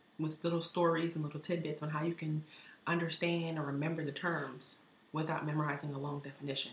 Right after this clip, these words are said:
Because ultimately, if you understand the terminology on the d-, exam, you're gonna pass the exam. So it's,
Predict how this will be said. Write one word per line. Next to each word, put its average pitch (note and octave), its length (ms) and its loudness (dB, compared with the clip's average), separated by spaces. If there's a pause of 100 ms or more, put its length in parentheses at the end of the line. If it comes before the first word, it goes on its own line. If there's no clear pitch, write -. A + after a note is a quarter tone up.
Because C#3+ 380 -4 (360)
ultimately, G#3+ 520 2
if D#3+ 120 -2
you G#3+ 160 2
understand G#3+ 400 2
the D3 60 0
terminology E3+ 840 0
on G3+ 120 0
the G#3 100 4
d-, F#3+ 180 -4
exam, A3+ 460 0 (440)
you're F3 120 0
gonna D#3+ 160 2
pass - 300 2
the C3+ 80 -12
exam. - 300 -10 (720)
So E3 240 4
it's, - 340 -2